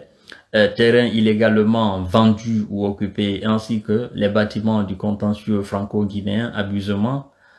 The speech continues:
abusivement et i-, illégalement occupés. Mais ça fait combien d'années vous faites des décrets sur ça pour dire que vous allez récupérer ces terrains-là ? Ça fait combien d'années ?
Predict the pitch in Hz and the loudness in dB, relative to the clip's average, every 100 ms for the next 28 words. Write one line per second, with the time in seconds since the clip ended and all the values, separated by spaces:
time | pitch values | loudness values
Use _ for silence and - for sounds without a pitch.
0 | _ _ 117 117 120 117 127 113 117 127 | _ _ 0 0 0 0 2 2 2 2
1 | 113 101 104 104 104 113 107 104 107 107 | 0 0 2 2 0 0 0 2 2 2
2 | 107 95 - 90 85 - - _ - 98 | 2 -2 -6 -8 -8 -10 -16 _ -6 -4
3 | 85 - 147 139 139 160 147 139 131 135 | -4 -6 -4 -2 -2 0 0 0 0 0
4 | 147 120 117 135 127 113 123 120 135 123 | -2 -2 -2 -2 -2 -2 -2 -2 -2 -2
5 | 117 110 - 147 - _ _ - _ - | -6 -10 -12 -14 -16 _ _ -20 _ -4
6 | 123 117 139 135 131 117 120 127 120 113 | -2 4 4 2 -2 0 2 2 0 -4
7 | 110 127 127 113 110 127 135 135 143 - | -4 -4 -4 -6 -6 -8 -8 -12 -16 -14
8 | 120 127 147 139 139 139 - - | -12 -10 -8 -8 -8 -10 -16 -20